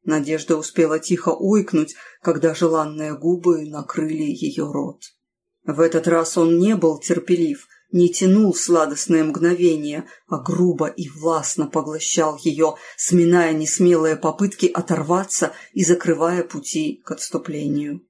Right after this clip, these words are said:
Он набросился, как ураган, и девушке отказали мысли. Как по волшебному щелчку они покинули её, оставив место растерянным, но таким горячим чувствам.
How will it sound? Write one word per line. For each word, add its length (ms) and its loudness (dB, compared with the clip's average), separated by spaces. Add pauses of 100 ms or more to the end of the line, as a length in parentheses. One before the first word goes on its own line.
(280)
Он 300 -4
набросился, 680 0
как 220 0
ураган, 540 2 (220)
и 120 2
девушке 580 0
отказали 760 -2
мысли. 720 0 (300)
Как 240 -6
по 80 0
волшебному 680 0
щелчку 680 0
они 240 4
покинули 640 0
её, 500 -2 (300)
оставив 580 -2
место 480 2
растерянным, 880 -2 (340)
но 200 0
таким 460 -4
горячим 800 -6
чувствам. 760 -14